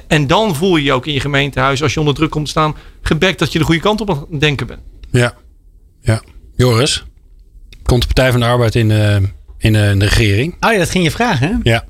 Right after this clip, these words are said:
Speaker 3: Ja. Ehm, ja, en ik ging geen antwoord geven, toch?
Speaker 2: <laughs>
Speaker 3: <laughs> Dus, ik geef geen antwoord.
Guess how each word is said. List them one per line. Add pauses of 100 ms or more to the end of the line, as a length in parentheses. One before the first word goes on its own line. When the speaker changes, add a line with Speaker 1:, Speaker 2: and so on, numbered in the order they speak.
Speaker 3:
Ja. (600)
Ehm, (340)
ja,
en
ik
ging
geen
antwoord
geven,
toch?
Speaker 2:
<laughs>
Speaker 3:
<laughs>
Dus, (540)
ik
geef (140)
geen
antwoord.